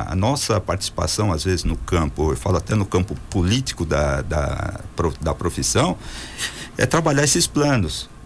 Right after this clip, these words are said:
conhecer esses planos, ver os meios que a gente pode colaborar, código de obras, como que a gente pode colaborar, seja engenheiro, arquiteto, é, engenha-, engenheiros de vários matizes, o arquiteto, urbanista, como que a gente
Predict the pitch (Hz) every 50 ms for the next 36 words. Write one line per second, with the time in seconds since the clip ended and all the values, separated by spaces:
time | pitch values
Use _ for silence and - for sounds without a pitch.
0 | - - - 135 139 135 123 - 139 135 131 - - - - - 120 123 123 117
1 | 107 95 82 107 107 110 110 104 - 104 113 131 139 135 107 - - 98 92 -
2 | 98 - - - 92 90 90 82 - 90 87 85 85 95 85 76 95 101 110 95
3 | 85 - - - - - 135 139 127 120 135 123 110 95 95 117 123 107 90 87
4 | - - - - 156 165 160 - 139 131 131 127 - - 123 120 120 110 104 -
5 | - 107 104 104 101 101 87 87 101 113 117 92 76 - - 107 104 - - 90
6 | 82 85 82 98 117 123 107 95 90 67 69 - - - - - - - - 220
7 | 233 220 185 - - - 76 - - - - - - - - - - 80 82 -
8 | - 95 90 - 95 90 85 78 76 76 69 - 98 92 113 - 104 104 87 73
9 | - 82 69 78 90 92 82 78 67 - - 82 71 - - 113 120 120 101 80
10 | - - 67 - - 78 80 78 - - - - 101 98 95 92 87 82 76 76
11 | 80 92 117 123 - - - 135 139 - 175 - 127 - 123 113 - - 95 80